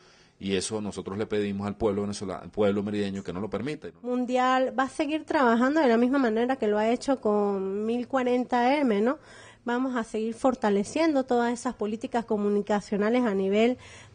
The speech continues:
Speaker 2: de, de medio público que tenemos, ¿no? Vamos a seguir con nuestro lema de la mano con el pueblo, fortaleciendo y divulgando todas aquellas necesidades que tengan las comunidades.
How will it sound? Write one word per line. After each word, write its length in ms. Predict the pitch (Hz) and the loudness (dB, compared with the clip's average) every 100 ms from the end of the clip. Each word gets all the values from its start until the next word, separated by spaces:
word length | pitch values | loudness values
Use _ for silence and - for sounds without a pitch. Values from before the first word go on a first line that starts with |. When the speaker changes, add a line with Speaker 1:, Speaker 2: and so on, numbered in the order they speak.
| - | -8
Speaker 2:
de, 760 | 220 240 214 208 196 185 190 190 | 0 2 2 0 -2 -4 -6 -6
de 320 | 202 196 190 | -4 -2 -2
medio 340 | 202 220 240 240 | 0 0 2 2
público 520 | - 302 302 269 214 | 2 2 4 4 2
que 100 | 214 | 0
tenemos, 540 | 196 196 240 294 247 240 | 0 2 4 4 4 4
¿no? 160 | 240 | 4
Vamos 300 | 233 233 247 | 2 2 0
a 80 | 214 | -2
seguir 400 | - 208 208 220 | -4 -2 -2 0
con 160 | 269 254 | 2 4
nuestro 440 | 226 - 214 202 | 4 2 2 6
lema 380 | 208 262 285 254 | 6 6 4 6
de 80 | 214 | 4
la 120 | 196 | 4
mano 260 | 214 226 | 0 0
con 160 | 220 196 | 0 -2
el 140 | 190 | -4
pueblo, 400 | 180 277 294 269 277 - - | 0 2 4 2 -2 -18 -20
fortaleciendo 960 | - 254 233 240 226 214 - 269 285 277 | 0 0 2 2 2 2 2 0 2 0
y 20 | |
divulgando 840 | 220 202 208 220 262 302 294 294 - - - _ _ - | 0 2 4 4 4 4 0 -4 -12 -20 -20 _ _ -2
todas 300 | 294 302 254 | 0 2 0
aquellas 300 | 226 254 294 | 2 2 2
necesidades 580 | 233 - 208 220 233 | 0 -2 -2 2 2
que 140 | 233 226 | 2 0
tengan 260 | 226 226 | 2 2
las 140 | 208 190 | 0 -2
comunidades. 800 | 202 190 190 196 214 269 269 | -4 -2 0 2 4 4 4